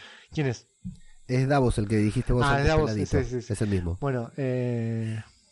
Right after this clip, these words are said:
Speaker 1: que es como la mano derecha de John, ¿no?
Speaker 2: En ese momento sí, se ha convertido en la mano derecha, sí.
Speaker 1: Eh, bueno, ahí vemos el contraste, pero yo me pregunto, ¿no? Los soldados de, que van en los caballos,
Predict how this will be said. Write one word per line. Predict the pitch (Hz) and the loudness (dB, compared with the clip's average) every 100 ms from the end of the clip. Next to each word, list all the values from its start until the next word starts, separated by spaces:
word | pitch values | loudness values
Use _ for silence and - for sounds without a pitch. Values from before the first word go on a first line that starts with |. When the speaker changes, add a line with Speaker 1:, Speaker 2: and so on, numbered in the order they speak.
| _ | _
Speaker 1:
que | - | -6
es | 135 | -2
como | 143 | 0
la | 135 | 2
mano | 143 | 2
derecha | 139 143 139 | 2 2 2
de | 135 | 0
John, | 120 185 143 113 | 2 2 0 -2
¿no? | 127 151 226 185 - - - | -4 -2 -4 -8 -16 -20 -4
Speaker 2:
En | 107 117 | 0 2
ese | 123 | 2
momento | 123 120 139 135 | 2 2 2 0
sí, | 110 | -2
se | - | -2
ha | 107 | -4
convertido | 110 104 101 117 | -2 -4 -2 -2
en | 107 | 0
la | 101 | 0
mano | 101 95 | 0 2
derecha, | 87 80 80 | 0 -2 -4
sí. | - 80 - - - - - - - - | -4 -6 -8 -20 -18 -16 -14 -16 -20 -10
Speaker 1:
Eh, | 139 127 127 120 117 117 120 156 | -6 -4 -4 -4 -4 -6 -10 -4
bueno, | 170 143 | -2 -2
ahí | 127 156 | 0 0
vemos | 175 170 - | 0 -2 -4
el | 139 | -4
contraste, | 147 139 175 - 190 | -4 -4 -6 -4 -4
pero | 175 - 233 240 254 - - - _ _ - | -4 -4 -2 -2 -4 -12 -20 -20 _ _ -20
yo | - 151 269 | -10 -6 -4
me | 330 | -2
pregunto, | 170 165 151 131 | -2 -2 -2 -2
¿no? | 127 196 | -2 -2
Los | 175 156 | -2 -4
soldados | 190 190 285 349 208 | -4 -2 -2 0 0
de, | 147 131 127 120 113 107 | 0 0 0 -2 -4 -4
que | 127 | -4
van | 147 | -2
en | 170 | -2
los | 147 | -4
caballos, | - 123 117 - 110 - - | -4 -2 -2 -4 -12 -14 -20